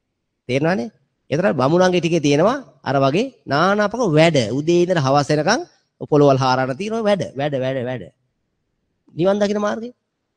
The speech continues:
ඒකක්වත් නෑ. ලෝකෝත්තර ආර්ය අෂ්ටාංගික මාර්ගය වඩනක මේ සම්මා සමාධිය පූර්ණ කරගන්නක මේ ආර්ය අෂ්ටාංගික මාර්ගය පූර්ණ කරගන්න කියන්නේ. තේරුණානේ? ඒතර මෙන්න මේ වැඩ හරහා මේ විද්‍යාචරණය වෙලා තියෙනවා. මූලික දහම් අහලා තියෙනවා. ආස්වාද, ආදීන, නිස්සාරණ, අනිච්ච, දුක්ඛ අහලා තියෙනවා.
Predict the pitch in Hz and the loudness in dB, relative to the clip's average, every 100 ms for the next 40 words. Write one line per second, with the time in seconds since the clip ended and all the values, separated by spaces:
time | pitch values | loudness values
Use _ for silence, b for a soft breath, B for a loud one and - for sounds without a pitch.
0 | _ - 185 185 - 175 - 127 - _ | _ -12 -10 -10 -14 -14 -12 -14 -14 _
1 | _ _ _ _ - 151 220 247 233 180 | _ _ _ _ 0 4 4 4 2 2
2 | 135 175 185 160 170 160 156 151 147 143 | 4 4 2 0 0 0 0 0 0 0
3 | 139 143 135 147 208 185 156 147 139 143 | 0 -2 -2 -2 0 0 0 0 0 -2
4 | 135 151 143 143 139 131 127 123 - b | -2 -2 0 0 0 0 -2 -4 -8 b
5 | - 120 165 208 214 190 202 196 196 180 | -6 0 0 0 -2 -4 -4 -4 -4 -4
6 | 170 190 190 180 170 160 160 202 175 104 | -6 -6 -6 -6 -6 -6 -6 -8 -6 -6
7 | 85 80 _ _ _ _ _ _ _ _ | -8 -16 _ _ _ _ _ _ _ _
8 | _ _ _ - 156 180 247 - B - | _ _ _ 0 4 4 2 -4 B 0
9 | 214 165 185 226 185 160 175 160 131 98 | 4 6 6 6 6 6 6 6 4 2
10 | - - _ _ _ _ _ _ - 170 | -4 -20 _ _ _ _ _ _ -6 0
11 | 202 139 147 180 226 226 233 233 220 202 | 0 0 0 2 2 2 0 4 4 4
12 | 160 131 107 101 143 175 220 180 165 202 | 2 0 -2 -2 0 0 0 0 0 0
13 | 202 202 170 139 156 147 147 175 147 151 | -2 -2 0 0 -2 0 0 2 2 2
14 | 165 143 147 165 147 147 147 147 147 202 | -2 -2 0 0 0 0 -2 -4 -4 -4
15 | 202 180 180 175 110 87 | -4 -6 -6 -6 -6 -8